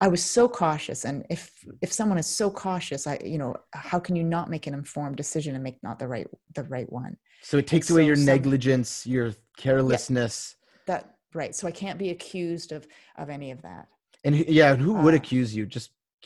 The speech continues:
Speaker 2: um,
Speaker 1: <laughs>
Speaker 2: just by curiosity.
Speaker 1: Oh, yeah, I
Speaker 2: Yourself.
Speaker 1: know. It's myself. Um, maybe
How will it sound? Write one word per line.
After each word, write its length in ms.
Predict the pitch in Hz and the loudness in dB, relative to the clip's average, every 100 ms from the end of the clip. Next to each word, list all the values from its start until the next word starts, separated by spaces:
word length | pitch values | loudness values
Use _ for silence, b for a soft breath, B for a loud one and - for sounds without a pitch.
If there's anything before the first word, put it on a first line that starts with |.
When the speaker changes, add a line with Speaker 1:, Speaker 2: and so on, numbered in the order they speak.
| - | -6
Speaker 2:
um, 240 | 110 107 | -4 -4
Speaker 1:
<laughs> 960 | - - - _ _ _ - - - 139 | -10 -12 -18 _ _ _ -16 -16 -14 -2
Speaker 2:
just 180 | 156 - | 0 4
by 160 | 135 | 4
curiosity. 440 | - - - 180 - | 6 6 6 4 2
Speaker 1:
Oh, 100 | 160 | -4
yeah, 140 | 147 | -10
I 160 | 123 - | -14 2
Speaker 2:
Yourself. 500 | 147 254 170 117 202 | 4 8 10 8 6
Speaker 1:
know. 100 | 240 - - _ 220 | 2 2 -8 _ -4
It's 160 | 202 - | -4 -4
myself. 720 | 196 185 - 185 165 180 - b b _ 185 | -6 -4 -2 -2 -2 -4 -10 b b _ -6
Um, 460 | 175 165 151 151 - _ _ _ _ | -4 -4 -6 -10 -14 _ _ _ _
maybe 1200 | 165 156 151 156 175 196 196 190 190 190 202 - | -10 -8 -6 -6 -4 -4 -6 -6 -6 -8 -12 -16